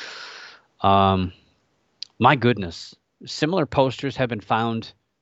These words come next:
just in the last few years, four or five years in Washington State,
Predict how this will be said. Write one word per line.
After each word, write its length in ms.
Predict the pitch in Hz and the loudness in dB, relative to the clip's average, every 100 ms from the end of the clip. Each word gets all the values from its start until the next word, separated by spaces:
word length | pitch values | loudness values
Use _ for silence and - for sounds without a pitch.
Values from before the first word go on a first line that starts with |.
| _ _ _ _ _ - | _ _ _ _ _ -8
just 260 | 139 151 | -6 -6
in 80 | 170 | -4
the 60 | 131 | -2
last 300 | 117 123 - | -2 -2 -6
few 200 | 113 113 | -6 -4
years, 320 | 104 117 117 | 0 0 0
four 180 | - 160 | 0 0
or 40 | |
five 240 | - 131 120 | 2 2 2
years 280 | 117 120 | -2 -2
in 140 | 113 98 | -4 0
Washington 580 | 104 113 107 120 - 110 | 2 2 0 -10 -10 -12
State, 400 | - 113 104 | -8 -6 -6